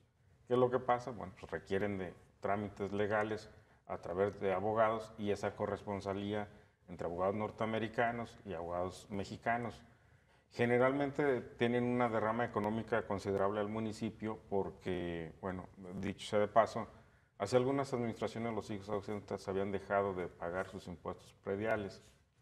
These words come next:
porque no había los servicios en línea, porque no tenían la garantía jurídica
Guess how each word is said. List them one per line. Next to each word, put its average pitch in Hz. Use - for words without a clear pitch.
porque 110
no 107
había 110
los 110
servicios 104
en 107
línea, 135
porque 101
no 104
tenían 101
la 101
garantía 95
jurídica 120